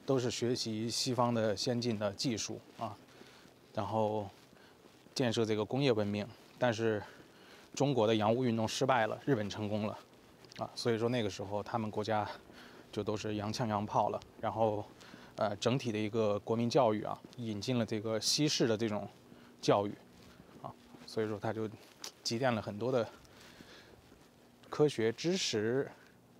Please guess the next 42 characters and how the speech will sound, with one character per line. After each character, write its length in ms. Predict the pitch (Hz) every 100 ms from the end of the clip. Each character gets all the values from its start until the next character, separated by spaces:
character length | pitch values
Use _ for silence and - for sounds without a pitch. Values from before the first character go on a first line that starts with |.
| - - - -
好， 240 | - 107 -
我 80 | 120
们 80 | 110
现 160 | 139 127
在 80 |
到 360 | 120 135 120 107 - - - - - - - - - - -
下 260 | - 147 120
一 100 | 110
个， 140 | 107 - - - -
你 100 | -
看 120 | 131 147
这 120 | 156
些 100 | 156
都 140 | 175
是 380 | 156 151 120 107 - - 127 -
当 120 | 147
年 120 | 143 131
的 80 |
遗 220 | 120 110 131
迹， 260 | 170 135 - - - - _ - - -
看 100 | 120
到 60 | 113
了 60 |
吧？ 140 | 107 - - - - - - - - - - - - - - - -
库 80 |
隆 160 | 127 135
蒙 160 | 131 123
阿 120 | 120
斗， 180 | 110 - - - - - -
但 160 | 131
是 80 | 123
这 80 | 135
些 80 | 127
地 120 | 147
儿 100 | 110
都 100 | 120
被， 160 | 120 104 - -
都 100 | 131
被 100 | 120
拆 240 | - 123
掉 220 | 117 107
了， 120 | -